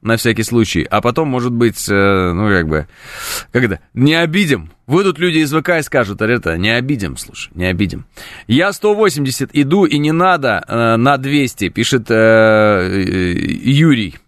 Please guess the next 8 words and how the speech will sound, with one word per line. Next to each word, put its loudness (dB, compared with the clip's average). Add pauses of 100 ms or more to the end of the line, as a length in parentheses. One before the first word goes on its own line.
(120)
«Сто -2
восемьдесят -2
вы 0
куда 0
идёте? -4
Что -2
вы 0
идёте?» -6